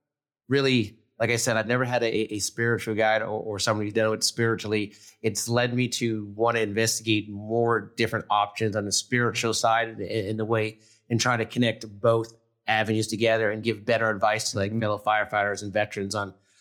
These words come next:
Speaker 1: on what they're looking to do and exactly what they can expect from using this,
Speaker 2: Right.
Speaker 1: this wonderful medication.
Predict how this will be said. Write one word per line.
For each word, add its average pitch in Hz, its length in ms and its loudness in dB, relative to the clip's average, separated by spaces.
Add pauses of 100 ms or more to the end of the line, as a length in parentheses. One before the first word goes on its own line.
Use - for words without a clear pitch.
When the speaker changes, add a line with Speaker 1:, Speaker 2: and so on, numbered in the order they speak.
(180)
Speaker 1:
on 131 160 2
what 143 220 2
they're 131 200 2
looking 120 280 0
to 117 80 -2
do 113 200 0
and 110 120 -2
exactly 110 420 0
what 110 220 0
they 110 100 0 (180)
can 107 120 -2
expect - 600 -2
from 104 160 -4
using 110 300 0
this, 101 200 -4
Speaker 2:
Right. 117 220 -2 (120)
Speaker 1:
this - 180 -4
wonderful 110 400 0
medication. 101 680 -4